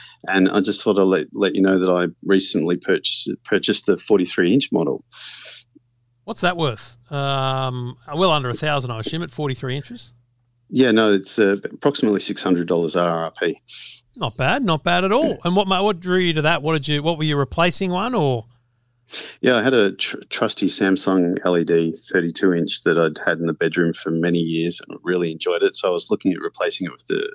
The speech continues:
Speaker 1: the next model of the Samsung. Um, but they were like, um, uh, you know, not eight hundred, nine hundred dollars.
Speaker 2: For the same size,
Speaker 1: For
Speaker 2: for a forty something?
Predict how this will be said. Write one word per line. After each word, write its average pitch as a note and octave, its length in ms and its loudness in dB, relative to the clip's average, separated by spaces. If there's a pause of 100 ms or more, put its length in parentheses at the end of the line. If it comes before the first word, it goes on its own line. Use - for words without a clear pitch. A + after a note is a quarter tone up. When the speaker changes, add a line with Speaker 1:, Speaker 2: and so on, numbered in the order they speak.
(180)
Speaker 1:
the E2+ 140 -2
next E2+ 300 -8
model E2 320 -4 (360)
of F2 120 -6
the E2+ 60 -8
Samsung. G2+ 580 0 (640)
Um, E2 260 0
but - 160 -2
they A2+ 140 2
were F#2+ 160 6
like, E2 300 0 (320)
um, D#2 440 -6 (300)
uh, D#2 300 -8
you D#2+ 340 -2
know, D#2+ 160 -2
not E2 380 -4 (180)
eight F2+ 160 -2
hundred, F2+ 300 0
nine F2 240 0
hundred D#2+ 280 -2
dollars. F#2 440 0 (460)
Speaker 2:
For E3 60 -8
the C#3+ 100 -6
same F3+ 200 0
size, G3 280 2
Speaker 1:
For - 40 -2
Speaker 2:
for E3 100 0
a C#3+ 40 -2
forty F#3 340 0
something? D3+ 380 -2